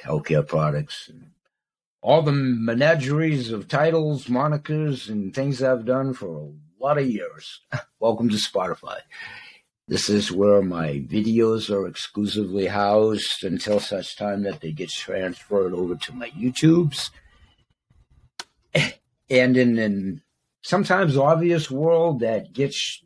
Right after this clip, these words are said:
shaded by just the hecticness and so forth.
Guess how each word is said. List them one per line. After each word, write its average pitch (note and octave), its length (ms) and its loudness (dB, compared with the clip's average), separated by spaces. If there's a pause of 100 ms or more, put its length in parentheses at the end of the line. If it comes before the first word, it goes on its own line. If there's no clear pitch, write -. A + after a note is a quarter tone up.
shaded C3+ 760 0
by G#2+ 840 -2 (640)
just - 460 -6
the G#2+ 100 2
hecticness G#2+ 760 -2
and D#2 320 -2 (320)
so A2+ 360 2
forth. A2 360 2